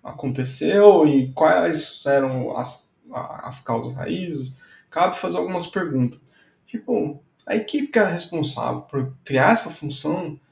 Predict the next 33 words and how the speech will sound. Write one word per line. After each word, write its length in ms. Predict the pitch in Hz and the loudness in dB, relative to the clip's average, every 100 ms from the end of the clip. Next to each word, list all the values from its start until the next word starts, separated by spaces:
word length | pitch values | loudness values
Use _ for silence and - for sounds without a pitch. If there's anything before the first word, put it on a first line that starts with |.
| _ _ - | _ _ -6
ela 220 | 165 175 | -4 -4
tinha 200 | - 220 | 0 2
as 100 | 208 | 2
habilidades 580 | 190 185 170 143 139 - | 0 -2 0 2 0 0
pra 120 | 156 | -2
evitar 440 | 147 131 156 156 | -2 -4 -2 -4
que 460 | - - 139 135 135 | -8 -10 -6 -4 -4
o 240 | 135 131 | -6 -6
incidente 440 | 135 135 139 135 - | -6 -6 -6 -6 -6
acontecesse? 680 | - 117 131 - 160 151 - | -10 -10 -8 -6 -6 -6 -2
Ou 200 | 165 170 | 0 2
seja, 500 | - 147 127 123 - - - _ - | 0 0 0 -2 -8 -14 -20 _ -2
ela 180 | 139 | -2
poderia 280 | 143 156 160 | 2 2 2
ter 180 | 156 156 | 0 -6
pensado 500 | 151 147 - 135 135 | -4 -2 -2 0 -2
em 100 | 131 | -4
ter 180 | - 135 | -8 -10
criado 420 | - 135 185 226 | -2 2 4 2
os 280 | 202 196 - | -2 -4 -2
testes, 800 | 180 180 175 175 175 170 165 - - - _ | 2 2 2 -2 -4 -8 -8 -12 -20 -20 _
ela 120 | 127 | -10
ter, 180 | 131 135 131 131 131 | -4 -2 0 -2 -6
é, 520 | - 131 135 135 135 135 _ _ _ _ | -6 -2 0 -2 -6 -12 _ _ _ _
ter 200 | 139 135 | -6 -4
criado 640 | 143 143 170 180 165 170 | 0 4 4 4 2 4
a, 160 | 156 147 | 6 4
a, 440 | - 147 143 143 - | 2 0 0 -2 0
alguém 340 | 143 135 160 | 2 2 -2
ter 120 | 156 | -4
feito 320 | 151 196 208 202 | -4 -2 0 0
a 40 | |
revisão, 960 | 185 170 170 147 151 160 160 156 151 | 0 -2 -6 -2 0 2 2 2 2